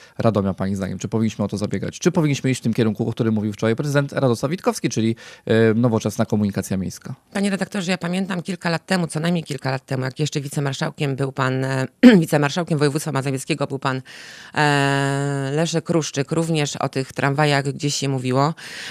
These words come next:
Speaker 2: Ja nie mówię nie, nie, e, nie mówię nie oczywiście, ale nie mówię też, drodzy państwo, tak, no, em, jakoś sobie nie wyobrażam w naszym mieście linii tramwajowej,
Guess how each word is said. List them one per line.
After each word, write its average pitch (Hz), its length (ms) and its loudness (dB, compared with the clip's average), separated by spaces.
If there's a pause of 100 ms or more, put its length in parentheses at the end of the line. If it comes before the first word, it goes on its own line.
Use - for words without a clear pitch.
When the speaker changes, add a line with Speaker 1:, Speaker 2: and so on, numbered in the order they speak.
Speaker 2:
Ja 226 80 4
nie 247 120 6
mówię 233 240 4 (180)
nie, 202 300 4
nie, 147 160 2
e, 139 360 0
nie 156 140 2
mówię 196 240 2
nie 196 240 4
oczywiście, 135 540 -2
ale 139 140 2
nie 147 100 2
mówię 165 240 0
też, 151 180 -4
drodzy 156 260 0
państwo, 147 380 -2
tak, - 280 -2
no, 143 220 0 (480)
em, 151 580 4
jakoś 196 260 4
sobie 180 180 0
nie 175 100 4
wyobrażam 175 440 4
w 147 40 0
naszym 147 260 -2
mieście 151 320 0
linii 147 240 2
tramwajowej, 143 800 2